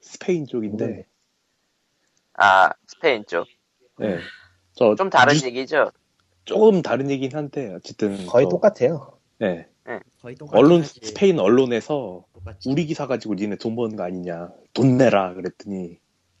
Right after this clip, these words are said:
Speaker 1: 안 해 해버렸어요.
Speaker 2: 그러니까 스페인 언론 쪽하고 정부하고 합심을 해가지고 규제법을 만들었는데, 그랬더니 구글이 "그럼 너네 나라에서 뉴스, 뉴스 서비스 안 해." 이러면서 그냥 뉴스 사-, 뉴스 서비스 철수해버렸어요.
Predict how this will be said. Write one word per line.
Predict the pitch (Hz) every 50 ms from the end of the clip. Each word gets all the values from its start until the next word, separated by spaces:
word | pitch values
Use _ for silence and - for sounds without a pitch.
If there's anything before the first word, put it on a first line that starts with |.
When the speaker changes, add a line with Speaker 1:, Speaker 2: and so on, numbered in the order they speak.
| _ _
Speaker 1:
안 | - 113 110 113
해 | 147 143 131 107 90 - _ _
해버렸어요. | - - - 87 - - - - -
Speaker 2:
그러니까 | - 120
스페인 | - - - _ - 185 170 143
언론 | 113 110 120 135 135
쪽하고 | 135 135 127 123 117 113 113 110
정부하고 | - 113 117 113 123 117 110 110
합심을 | 135 135 - - 139 135 123 123
해가지고 | 117 110 101 107 101 98 101
규제법을 | - 113 107 117 117 117 113 110 110
만들었는데, | 101 95 95 101 104 104 101 101 95 95 113 110 104 92 87 - _ _ _ _ _ _ _ _ _ _ _ _ _
그랬더니 | - 117 113 120 110 110
구글이 | - - 104 110 110 110 104 95 90 - _ _ _
"그럼 | - 147 160 160 147 127 110 104
너네 | 113 127 143
나라에서 | 147 143 139 139 131 135 117
뉴스, | 107 113 113 - -
뉴스 | - 113 123 131 -
서비스 | - 151 139 135 - 120
안 | 107 113
해." | 117 107
이러면서 | 104 107 107 107 -
그냥 | - 104 101 101 95
뉴스 | 110 123 135
사-, | - 147 139
뉴스 | 98 104 123 131 -
서비스 | 131 - 151 143 135 135
철수해버렸어요. | - 165 160 - 180 139 120 98 - - - -